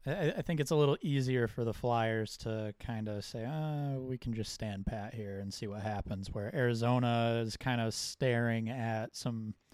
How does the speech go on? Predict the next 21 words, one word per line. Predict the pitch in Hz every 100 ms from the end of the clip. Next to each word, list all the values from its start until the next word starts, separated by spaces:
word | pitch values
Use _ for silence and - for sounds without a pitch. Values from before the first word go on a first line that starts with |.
| _ _ _ _ _ _ _ _ _ _ _
opportunity | 127 117 107 - 123 117 110 110
in | 110
the | 104
trade | - 117 113
market | 107 104 113 107 -
to | 113 104
bring | 107 113 107
in | 104
future | 101 120 107 - 104
value. | 104 104 104 104 101 113
It's | 117
staring | - 120 107 104
'em | 107
right | 104
in | 104
the | 104
face, | - 110 104 -
so | - 107 104
they, | 104 110
they | 143
kinda, | 110 117 110 107 101